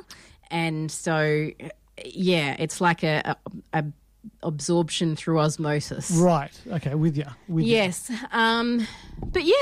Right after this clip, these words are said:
Speaker 1: let's, let's quickly talk about the Matildas. I think soccer, um, went nuts over the last week. Um, the, the game with,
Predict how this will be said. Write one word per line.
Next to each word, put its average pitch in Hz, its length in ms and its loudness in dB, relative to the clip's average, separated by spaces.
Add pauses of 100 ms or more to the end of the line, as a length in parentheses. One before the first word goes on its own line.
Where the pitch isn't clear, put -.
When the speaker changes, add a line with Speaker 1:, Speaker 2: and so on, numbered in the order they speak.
Speaker 1:
let's, 370 320 0
let's 349 320 -4
quickly - 560 -2
talk 208 260 0
about 175 280 2
the 165 60 -2
Matildas. 165 520 0
I 196 80 0
think 196 240 -2
soccer, 190 680 0 (200)
um, 170 580 4
went 170 400 0
nuts - 760 2
over 170 240 0
the 165 60 0
last 165 440 2
week. 208 420 0 (440)
Um, 160 720 2
the, 170 400 0
the 175 140 0
game 175 440 4
with, 165 300 0